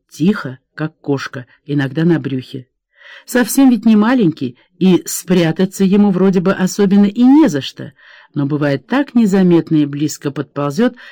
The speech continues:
что даже рябчиков и глухарей успевает схватить раньше,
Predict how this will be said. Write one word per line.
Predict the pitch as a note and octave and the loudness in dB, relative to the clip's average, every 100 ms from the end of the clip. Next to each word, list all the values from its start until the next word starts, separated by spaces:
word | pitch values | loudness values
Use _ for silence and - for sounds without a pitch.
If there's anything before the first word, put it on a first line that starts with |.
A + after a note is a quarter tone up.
| - | -18
что | - F#3+ | -4 0
даже | G3 A3 A3 - | 0 0 0 0
рябчиков | F#3+ A3+ C4+ - - C#3 C3+ - _ - | 0 2 0 -4 -8 -4 -4 -6 _ -2
и | G3+ | -2
глухарей | F3+ F#3 G#3 - F#3+ G3+ F#3+ E3 _ | 0 0 0 0 2 4 2 0 _
успевает | - - - D3+ D3+ C#3 | -12 -10 -4 -2 0 -4
схватить | - D3+ C#3 C#3+ _ | -6 -8 -6 -8 _
раньше, | D#3+ F3 G#3+ G3 C3+ | -4 -2 -2 -4 -12